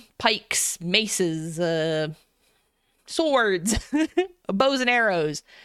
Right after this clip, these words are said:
Uh, it, there's a lot of different game modes, like, you know, like King of the Hill, deathmatch,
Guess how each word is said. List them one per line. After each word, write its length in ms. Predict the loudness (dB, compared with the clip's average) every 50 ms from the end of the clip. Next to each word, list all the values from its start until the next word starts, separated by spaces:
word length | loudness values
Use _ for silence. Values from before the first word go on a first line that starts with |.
| -20 -10 -2
Uh, 160 | 0 0 2
it, 300 | 2 0 0 -2 -6 -4
there's 180 | -2 0 0 2
a 60 | 2
lot 160 | 2 2 2
of 60 | 2 0
different 220 | 0 -2 -4 -2
game 220 | -2 -2 -2 0
modes, 400 | 0 2 2 2 0 -2 -2 -2
like, 360 | 0 0 0 0 -2 -6 -10 -18 -20 -20 -20 -20 _ _
you 100 | -4 -2
know, 100 | 0 0
like 240 | 0 -2 -2 -4 _
King 160 | -4 -2 0
of 60 | 0
the 60 | 2
Hill, 640 | 2 2 2 2 2 2 2 2 2 0 0 -2 -4
deathmatch, 1600 | -6 -8 -2 0 2 2 2 2 0 2 2 2 2 2 2 2 0 0 0 -2 -2 -2 -2 -4 -6 -8 -10 -10 -12 -12 -10 -12